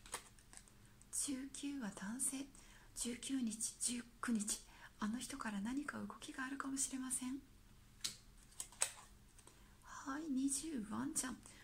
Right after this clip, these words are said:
友達運良さそうです。二十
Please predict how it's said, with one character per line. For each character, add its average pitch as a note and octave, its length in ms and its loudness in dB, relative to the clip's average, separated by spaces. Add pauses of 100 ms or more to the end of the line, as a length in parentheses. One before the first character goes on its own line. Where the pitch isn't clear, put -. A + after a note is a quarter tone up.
(220)
友 A#3 320 0
達 C#4 320 2
運 A3+ 200 4
良 F#3 100 -2
さ A3+ 180 8
そ - 140 2
う B3 140 -2
で A3+ 220 -2
す。 - 240 2 (1900)
二 B3 180 4
十 C#4+ 180 4